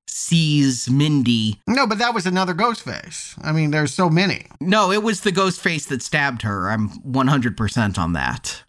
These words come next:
Speaker 2: Yeah, you're right. You're right.
Speaker 1: So it is strange, though. It's a misdirect that Ethan gets Mindy off the train and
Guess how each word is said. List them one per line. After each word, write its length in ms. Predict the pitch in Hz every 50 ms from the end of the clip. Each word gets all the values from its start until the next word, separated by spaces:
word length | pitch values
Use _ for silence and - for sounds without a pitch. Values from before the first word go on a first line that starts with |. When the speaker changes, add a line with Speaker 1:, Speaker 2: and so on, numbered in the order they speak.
| _ 160
Speaker 2:
Yeah, 460 | 165 180 185 175 165 156 147 151 156
you're 140 | 160 175 175
right. 280 | 165 151 113 82 - - -
You're 160 | 143 135 123
right. 260 | 107 80 60 - - - - - - -
Speaker 1:
So 760 | - - - 170 156 156 156 156 147 151 151 135 107 107 - - _ _ _ _ _
it 120 | 196 190 185
is 200 | 208 233 214 -
strange, 520 | - - 208 202 196 196 190 185 175 -
though. 360 | 165 175 170 170 165 170 165
It's 180 | 143 160 151 -
a 60 | 156
misdirect 920 | 147 147 165 175 175 - - - 156 147 143 135 131 131 - - - 127
that 280 | - 139 127 123 123 - -
Ethan 640 | 170 160 156 151 - 160 143 139 135 131 131 127 - _ _ _ -
gets 400 | 147 160 165 165 - - - -
Mindy 440 | 147 143 147 147 151 139 139 139 143
off 380 | 101 123 135 139 - - -
the 100 | - 147
train 680 | 123 - - 147 135 135 135 131 131 131 131 131 127 127
and 340 | 117 110 113 113 110 107